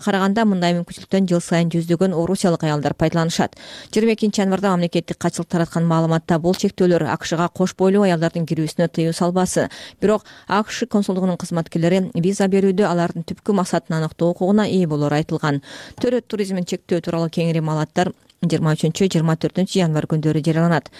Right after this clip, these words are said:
Бул маалымат президент Трамптын жарандары, кечирсиз, Трамп жарандары акшга кирүүгө тыюу салынган өлкөлөрдүн катарын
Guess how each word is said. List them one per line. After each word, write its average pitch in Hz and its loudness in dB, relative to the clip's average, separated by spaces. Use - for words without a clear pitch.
Бул 226 2
маалымат 208 2
президент 180 -2
Трамптын 170 -2
жарандары, 160 2
кечирсиз, 185 0
Трамп 170 -2
жарандары 185 2
акшга 180 -2
кирүүгө 175 2
тыюу 190 0
салынган 185 0
өлкөлөрдүн 165 0
катарын 165 0